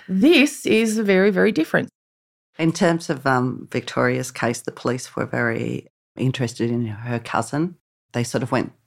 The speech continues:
Speaker 2: to that scenario of, "Well, who's she here with?" type thing,
Speaker 1: Mm.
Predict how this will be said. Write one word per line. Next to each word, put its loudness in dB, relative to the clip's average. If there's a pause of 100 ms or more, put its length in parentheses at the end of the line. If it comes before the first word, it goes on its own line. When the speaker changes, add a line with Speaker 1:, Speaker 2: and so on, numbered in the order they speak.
(140)
Speaker 2:
to -8
that -2
scenario 0
of, -6 (1000)
"Well, -4
who's -2
she -6
here -4
with?" -8 (420)
type -6
thing, -8 (100)
Speaker 1:
Mm. -2